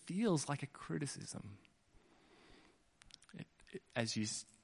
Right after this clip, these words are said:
stand apart, different, it's a criticism onto the world. It's like that person who has eco-friendly everything.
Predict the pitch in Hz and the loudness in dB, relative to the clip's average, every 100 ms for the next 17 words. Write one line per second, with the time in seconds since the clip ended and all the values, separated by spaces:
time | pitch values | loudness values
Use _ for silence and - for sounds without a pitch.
0 | - - 135 123 120 - - 131 160 196 | -8 -2 4 6 4 4 8 10 12 10
1 | - - - - - 131 - 151 196 - | 2 -18 -18 -2 2 4 6 4 4 -4
2 | - - - - - - _ _ - - | -16 -20 -20 -20 -20 -20 _ _ -20 -12
3 | - 131 - 175 226 - 110 90 - - | -6 -6 -2 0 0 0 0 0 0 0
4 | 143 160 127 107 50 - - - - - | 0 0 -2 -2 -4 -6 -8 -12 -14 -20
5 | - - _ _ _ _ - - - - | -20 -20 _ _ _ _ -20 -20 -20 -20
6 | - - - 151 170 143 123 123 127 123 | -20 -14 2 10 12 12 10 10 8 4
7 | 120 117 107 - 110 - 120 120 117 - | 8 8 8 6 6 6 6 8 8 6
8 | 117 110 107 98 - - 110 120 113 151 | 4 6 6 4 -2 2 6 8 10 8
9 | 226 | 8